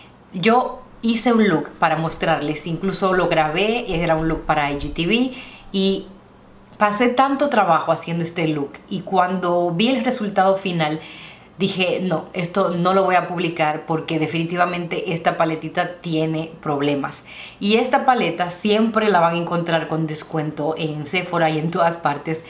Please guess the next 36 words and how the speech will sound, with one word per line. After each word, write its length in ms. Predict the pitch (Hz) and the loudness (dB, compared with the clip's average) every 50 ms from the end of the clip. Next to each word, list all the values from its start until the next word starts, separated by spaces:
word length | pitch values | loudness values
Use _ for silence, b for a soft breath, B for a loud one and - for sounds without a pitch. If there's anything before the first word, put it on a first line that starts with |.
| B B B B - | B B B B -2
porque 320 | 180 180 175 175 175 180 | -2 0 0 0 0 0
esta 180 | 196 190 - 226 | 0 0 0 2
yo 180 | 214 214 214 | 2 2 2
creo 200 | 208 196 190 190 | 2 2 0 0
que 80 | 190 180 | -2 -4
fue 400 | 175 - - 170 170 165 170 - | -6 -6 -4 -2 -2 0 -2 -2
de 280 | 180 165 165 170 170 - | -4 -4 -2 -2 -2 -2
las 240 | 170 170 160 160 160 | 0 0 0 0 0
peores 420 | - - 170 160 170 185 214 220 214 | -2 -2 -2 0 2 2 2 0 0
paletas 640 | - 190 180 180 175 170 170 - 185 175 170 - | 0 0 0 0 -2 -4 -2 -2 -2 -2 -2 -2
mini 360 | 175 170 170 170 170 175 180 170 | -4 -2 0 0 0 0 -2 -4
que 140 | - 170 | -4 -2
ella 300 | 151 151 151 151 160 160 156 - | -2 -2 -2 0 0 0 0 0
ha 220 | - 151 143 165 | 0 -2 -2 -4
sacado 680 | 165 - - 165 151 - - 170 156 151 143 151 156 156 B B B B B B B B B | -6 -4 -4 -4 -2 0 2 2 2 2 0 -2 -4 -4 B B B B B B B B B
y 340 | - 180 190 190 185 170 170 - - - - | -4 -2 -2 -2 -2 -4 -8 -12 -16 -14 -6
es 460 | - 202 196 185 185 - - - - - - - - | -2 -2 0 0 -2 -4 -6 -8 -10 -12 -8 -4 -2
así. 400 | - - - - 170 165 - - - - - - - - | -2 0 -2 -2 -4 -6 -6 -8 -12 -16 -16 -16 -16 -6
Tiene 260 | - 196 196 196 190 | -2 0 2 2 2
muy 400 | 190 190 202 214 226 254 262 254 | 4 4 6 6 6 6 6 6
malos 400 | 226 208 190 180 170 170 165 - | 4 4 4 2 2 0 -4 -4
reviews, 460 | 165 160 156 147 156 165 165 165 - - | -4 -4 -4 -2 -2 -2 -2 -2 -2 -2
muy 260 | 190 196 214 220 226 | 0 2 4 4 4
malos 320 | 214 196 180 170 175 170 | 4 4 4 2 0 -2
reviews 380 | 175 175 165 165 160 160 160 - | -2 -2 -2 0 0 0 -2 -2
y 120 | - 185 | -4 -6
por 200 | - - 165 170 | -4 -2 0 0
eso 180 | 170 170 190 180 | 0 0 -2 -4
siempre 340 | - - 170 165 165 165 165 | -4 -4 -2 -2 -2 -2 -4
está 380 | 165 - - 165 160 160 - - | -4 -2 0 0 0 0 -2 -2
en 440 | 170 160 160 151 147 151 147 147 143 | -2 0 0 0 0 -2 -6 -6 -6
sale. 340 | - - 156 143 135 127 - - B B B B B B B | -4 -2 -2 0 -2 -2 -6 -10 B B B B B B B
Entonces... 400 | B - 180 165 196 196 190 - - B B B B B B - | B -8 -2 0 2 2 0 -2 -6 B B B B B B -8
Yo 200 | 190 165 220 220 | -2 0 2 4
intenté 480 | 254 269 - 262 240 220 - - 208 202 | 4 4 4 4 4 2 4 4 2 2
usarla 600 | 202 202 - 175 151 143 143 143 147 170 185 | 2 0 0 0 0 0 0 0 -2 -2 -2